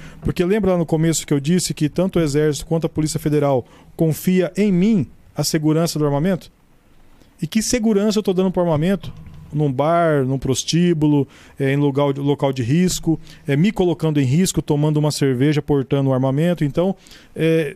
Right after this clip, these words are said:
esse, esses departamentos confiam em mim a segurança desse armamento então, desde o momento que eu descumpro alguma dessas regras, essa é a principal, né?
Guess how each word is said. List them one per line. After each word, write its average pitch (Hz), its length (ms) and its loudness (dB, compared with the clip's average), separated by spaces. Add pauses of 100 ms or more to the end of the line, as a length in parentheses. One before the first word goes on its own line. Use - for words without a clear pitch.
(120)
esse, 165 240 0
esses 165 280 2
departamentos 175 760 -2 (400)
confiam 185 420 0
em 214 40 4
mim 190 200 4
a 208 60 0
segurança 160 480 0
desse 160 200 0
armamento 185 440 0 (360)
então, 170 180 -2
desde 190 320 0
o 202 40 2
momento 170 400 0
que - 80 -2
eu 160 80 2
descumpro 175 500 0
alguma 156 260 0
dessas 156 360 -2
regras, 170 420 0 (380)
essa 151 320 0
é 139 40 2
a 139 60 0
principal, 143 580 0
né? 165 160 0